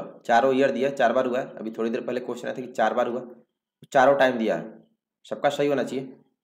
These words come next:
चलिए फास्ट, और तीन सेकंड बचा, टाइम अप। तो भारत पाकिस्तान के युद्ध चार बार जो हुआ है वह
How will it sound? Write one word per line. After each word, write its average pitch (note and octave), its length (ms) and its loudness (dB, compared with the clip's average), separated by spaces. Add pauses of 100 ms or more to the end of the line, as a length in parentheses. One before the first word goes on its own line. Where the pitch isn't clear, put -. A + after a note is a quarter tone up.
(1200)
चलिए C3+ 200 -2
फास्ट, C3+ 360 4
और B2+ 640 0
तीन C3 160 -4
सेकंड B2 240 -4
बचा, A2+ 200 -2 (2500)
टाइम A2+ 180 2
अप। - 220 -6 (1080)
तो A#2 60 -4
भारत C#3 360 4
पाकिस्तान F#3+ 300 2
के F#3+ 80 0
युद्ध F#3+ 120 0
चार E3 220 6
बार E3+ 160 4
जो E3 100 -2
हुआ C#3+ 200 2
है G#2 140 0 (600)
वह C3+ 200 4